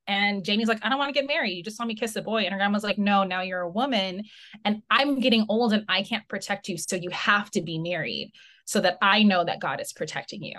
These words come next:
right? And, and that's, like, a negotiation that is documented in a book written over a hundred years ago, uh, almost a hundred years ago. And so I, I think, yeah, how do we, we can't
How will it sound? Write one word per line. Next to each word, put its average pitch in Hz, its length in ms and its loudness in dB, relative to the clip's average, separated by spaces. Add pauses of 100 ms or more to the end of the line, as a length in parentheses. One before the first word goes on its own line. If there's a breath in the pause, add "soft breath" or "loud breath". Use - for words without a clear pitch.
(120)
right? 190 160 2 (540 loud breath)
And, 214 160 6
and 240 120 4
that's, 247 220 4
like, 311 140 2
a 311 40 0
negotiation 247 920 0
that 226 360 0 (680)
is 254 160 0
documented 285 460 -2
in 262 100 -4
a 247 100 -4
book 262 220 0
written 285 220 0
over 285 160 -2
a 302 60 4
hundred 302 220 -4
years 349 160 -4
ago, - 200 -8 (440)
uh, 240 220 -10
almost 233 220 0
a - 20 -2
hundred 165 220 -4
years - 120 -6
ago. - 440 -10
And 247 220 2
so 269 500 6 (260)
I, 226 240 2
I 226 260 2
think, 254 320 0 (720)
yeah, 226 200 0
how 208 220 2
do 247 140 4
we, 247 580 -2 (1700)
we 233 160 0
can't 302 400 0